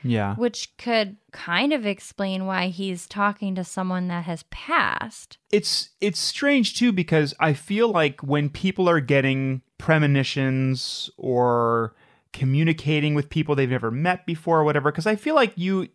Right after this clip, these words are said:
Speaker 1: you kinda hear about these stories occasionally.
Speaker 2: Right.
Speaker 1: I know that our friend Kayla had a similar experience,
Speaker 2: Mm-hmm.
Speaker 1: um, with her grandma, I believe.
Speaker 2: Yeah.
Speaker 1: So I guess maybe when you're asleep,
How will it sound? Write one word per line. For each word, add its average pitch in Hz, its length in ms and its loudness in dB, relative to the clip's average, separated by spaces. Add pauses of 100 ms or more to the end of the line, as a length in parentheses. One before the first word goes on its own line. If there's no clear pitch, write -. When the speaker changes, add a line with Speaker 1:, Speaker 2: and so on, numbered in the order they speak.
Speaker 1:
you 233 200 0
kinda 370 420 0
hear 160 180 2
about 131 240 2
these 131 160 -2
stories 117 400 -2
occasionally. 113 720 -4 (100)
Speaker 2:
Right. 220 480 -4
Speaker 1:
I 185 140 4
know 208 140 4
that 185 100 4
our 165 140 6
friend 156 260 0
Kayla 165 400 2
had 135 160 4
a 123 60 2
similar 117 400 0
experience, 113 720 -2
Speaker 2:
Mm-hmm. 226 580 -6
Speaker 1:
um, 120 320 -2
with 131 140 -2
her 143 120 0
grandma, 156 480 2
I 107 120 -2
believe. 104 540 -8 (300)
Speaker 2:
Yeah. 214 220 -2
Speaker 1:
So 185 540 2 (180)
I 165 140 2
guess 175 340 -2
maybe 156 460 2
when 165 200 2
you're 151 160 2
asleep, 151 880 -4